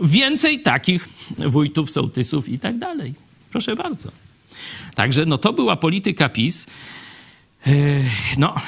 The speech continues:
nowe te władze obiecują rozliczenie. Do tej pory była zasada, że kruk krukowi oka nie wykole. Kradli oni, teraz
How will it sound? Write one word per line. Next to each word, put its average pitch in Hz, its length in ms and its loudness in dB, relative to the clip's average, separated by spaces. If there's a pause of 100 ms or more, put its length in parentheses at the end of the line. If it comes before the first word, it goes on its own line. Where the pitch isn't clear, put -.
nowe 190 380 2
te 165 260 2 (340)
władze 170 520 2 (500)
obiecują 220 680 0
rozliczenie. 185 800 -2 (380)
Do 247 280 -2
tej 349 200 0
pory 240 480 -2 (680)
była 185 380 0
zasada, 143 640 0 (420)
że 202 500 0 (280)
kruk 240 280 -2
krukowi 190 540 0
oka 160 280 0
nie 143 140 2
wykole. 113 380 -2 (440)
Kradli 175 400 0
oni, 285 460 0 (340)
teraz 123 480 -2